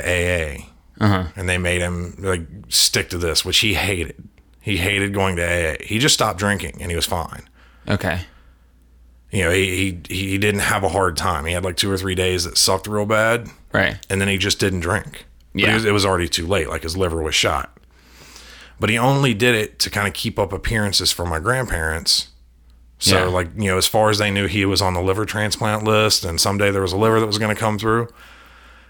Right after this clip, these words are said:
Speaker 1: And there was one day where he was like, "Hey, I gotta go to this doctor's appointment. I need you to take me."
Speaker 2: Yeah.
Speaker 1: And I was like, "Well,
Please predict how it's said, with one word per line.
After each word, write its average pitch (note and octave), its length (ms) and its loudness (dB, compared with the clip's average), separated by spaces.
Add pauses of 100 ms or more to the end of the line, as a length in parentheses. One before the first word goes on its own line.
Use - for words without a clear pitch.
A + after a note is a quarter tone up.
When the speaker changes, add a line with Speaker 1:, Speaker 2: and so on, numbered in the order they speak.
(120)
Speaker 1:
And G2+ 160 0
there G2 80 2
was G2 120 0
one G2 200 2
day G2 140 4
where G2 160 2
he G2 100 0
was F#2+ 160 0
like, F#2 120 0
"Hey, G#2 140 2
I F#2 60 2
gotta G2 180 2
go F#2 80 2
to F2+ 60 2
this F2 140 0
doctor's F#2 380 0
appointment. E2 520 -4
I F2 80 -2
need F2 180 -2
you E2 120 -2
to D#2 80 -8
take C#2+ 300 -6
me." - 180 -14 (880)
Speaker 2:
Yeah. A2 220 -2 (140)
Speaker 1:
And G2+ 100 -6
I F2 40 -4
was E2+ 100 -4
like, E2 100 -6
"Well, F2 340 -6